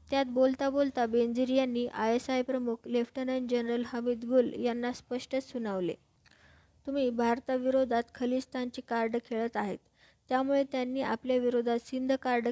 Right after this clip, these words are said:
खेळण्यास सुरुवात केली आहे. "तुम्ही शीख कार्डचा वापर थांबवा. भारतीय पोलिसांना हवे असलेले काही शीख नेते पाकिस्तानात राहत आहेत, त्यांना भारताच्या हवाली करा."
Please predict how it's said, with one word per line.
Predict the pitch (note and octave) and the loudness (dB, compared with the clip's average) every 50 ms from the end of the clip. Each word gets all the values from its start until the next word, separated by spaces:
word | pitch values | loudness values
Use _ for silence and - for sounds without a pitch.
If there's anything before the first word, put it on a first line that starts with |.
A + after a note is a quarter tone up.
| - - | -2 -2
खेळण्यास | B3 A3+ A3+ A#3 A#3+ C4 - - | -4 -4 -2 -2 -4 -4 -4 -6
सुरुवात | A3+ A3+ A3+ A3+ A#3 A#3 - - | -6 -4 -2 -2 -2 -4 -4 -4
केली | A#3 A#3 A#3 A#3 | -2 0 2 2
आहे. | A3 G#3+ F#3+ - - _ _ _ _ _ _ _ _ _ _ - | 2 0 -2 -4 -8 _ _ _ _ _ _ _ _ _ _ -6
"तुम्ही | C4+ C4 C4+ C#4+ D4 D4 | -4 -2 -2 -2 -4 -4
शीख | - - C#4+ C#4 C#4+ - _ - | -6 -4 -4 -4 -4 -6 _ -4
कार्डचा | B3 B3 A#3+ A#3+ A#3+ - - C4 | 0 0 0 0 -2 -4 -6 -4
वापर | B3+ A#3 A3+ A3+ - - A3+ A#3+ - | 0 0 0 0 -2 -4 -8 -6 -4
थांबवा. | - B3 A#3+ A#3 A3 G3 - - _ _ _ _ _ _ _ _ - | -4 -4 -2 -2 -2 -4 -4 -6 _ _ _ _ _ _ _ _ -4
भारतीय | A3+ A3+ A3+ A3+ A#3+ - - C#4+ | 0 0 0 0 0 -4 -6 -6
पोलिसांना | C#4 C#4 C4 B3+ B3+ B3+ B3+ - B3+ B3 B3 B3 B3 | -4 -2 -2 -2 -2 -2 -2 -2 -4 -4 -4 -4 -4
हवे | A#3+ B3 A#3 B3 B3+ A#3+ | -4 -2 0 2 2 2
असलेले | A#3+ B3+ - - C4 B3 B3 B3 | 2 0 -2 -2 -2 0 0 0
काही | B3+ - A#3 A#3 A#3+ A#3 | -2 -2 -2 -2 -2 -2
शीख | - - C4 C4 C4 - - | -4 -6 -8 -8 -8 -6 -6
नेते | A#3+ A#3 A#3 - A#3 | -6 -4 -4 -6 -6
पाकिस्तानात | A#3 - A3+ A3+ - - A#3 - - B3 A#3+ A#3+ B3 B3 - | -4 -4 -6 -6 -6 -10 -14 -10 -6 -6 -4 -4 -4 -4 -4
राहत | - A3 A3+ A3+ A3+ - | -2 -2 0 0 -2 -2
आहेत, | G#3+ G3 E3+ E3 - _ - - - - _ _ _ _ | -2 -2 -2 -4 -6 _ -20 -20 -20 -20 _ _ _ _
त्यांना | - A#3+ B3 B3+ C4+ C4+ | -2 -2 0 0 0 0
भारताच्या | B3+ B3 A#3 A#3 A#3 - - A#3 A#3+ - B3 B3+ | 0 2 2 0 0 -2 -4 -4 -4 -2 -2 -2
हवाली | A3+ G#3+ A3 A3 A3+ A#3 A#3+ | 0 2 2 2 2 0 -2
करा." | - G#3+ G3 - | -2 -2 -2 -2